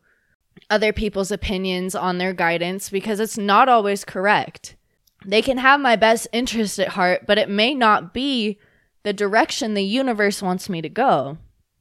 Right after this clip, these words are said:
And so I had to ask myself, "Okay, what are some more ways I can tap into my inner knowing or my intuition?" And I thought,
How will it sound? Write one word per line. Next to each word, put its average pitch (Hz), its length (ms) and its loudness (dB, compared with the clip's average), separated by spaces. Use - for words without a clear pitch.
And 233 180 0
so 233 460 6
I 233 100 4
had 262 180 4
to 254 120 4
ask 254 300 6
myself, 220 420 0
"Okay, 226 260 0
what 208 180 2
are 285 80 2
some 277 180 -6
more 208 280 2
ways 160 640 -2
I 190 120 2
can 208 160 -6
tap 180 360 -2
into 208 280 0
my 180 200 -2
inner 156 240 -4
knowing 139 480 -10
or 170 140 -4
my 160 200 -4
intuition?" 147 840 -8
And 220 140 0
I 214 100 2
thought, 202 340 2